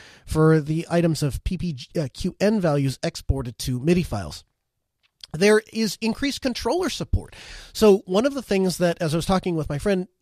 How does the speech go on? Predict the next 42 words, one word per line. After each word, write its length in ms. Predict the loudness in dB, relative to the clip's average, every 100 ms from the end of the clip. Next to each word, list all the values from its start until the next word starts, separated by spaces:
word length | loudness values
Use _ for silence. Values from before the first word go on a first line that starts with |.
| _
what 360 | -6 2 2 2
they 240 | 0 0
look 320 | 0 -2 -2
for 320 | -2 -2 -2
when 200 | -2 -2
they're 120 | 0 0
looking 340 | -2 -2 -2
at 160 | -2 -2
D 160 | -2
A 40 | 0
Ws 360 | 0 0 0
and 120 | -4 -4
they're 140 | -2
evaluating 540 | 0 0 0 0 -2
and 100 | -2
using 240 | -2 -2 -2
them 120 | 0
is 120 | -2 -4 -14 -8
very 320 | 0 2 4
rarely 400 | 2 4 4 2
do 100 | 2
they 140 | 2
do 180 | 2 4
anything 300 | 4 2 0
with 120 | -2
a 40 | -4
keyboard 360 | -8 -6 -4
and 100 | -4
mouse. 260 | -4 -6 -6
Almost 300 | -2 -2 -2
always 360 | 0 2 2 0
they 140 | -2
have 220 | -2 -2
some 160 | -4 -4
sort 180 | -2 -4
of 60 |
physical 360 | -2 -4 -2 -2
control 420 | -2 -4 -2 -2
surface 420 | -2 -6 -6 -6
that 160 | -4 -2
they're 100 | -2
using, 420 | 2 2 2 -2